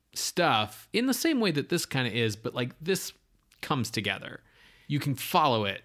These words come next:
from point A to point B. La Bruja, it's like, what?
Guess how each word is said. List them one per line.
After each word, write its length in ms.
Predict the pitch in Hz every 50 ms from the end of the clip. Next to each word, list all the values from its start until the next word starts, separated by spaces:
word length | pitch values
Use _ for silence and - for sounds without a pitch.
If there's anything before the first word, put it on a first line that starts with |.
| _ _ _
from 280 | - - - 131 117
point 240 | 104 - - 127 120 117
A 60 | 110
to 60 | 104
point 240 | 98 - 110 101 92
B. 320 | - 110 95 92 - 95 -
La 100 | - 143
Bruja, 920 | 131 131 156 196 233 220 165 170 151 139 131 120 113 107 104 - - - - - _ _ _ _ _ _ _ _ _ _ _ _ _
it's 260 | 143 143 123 - -
like, 400 | 135 131 123 120 110 113 - - _ _ _ _ _ _ _ _ _ _ _ _ _ 131 113 -
what? 400 | 131 123 117 127 156 208 247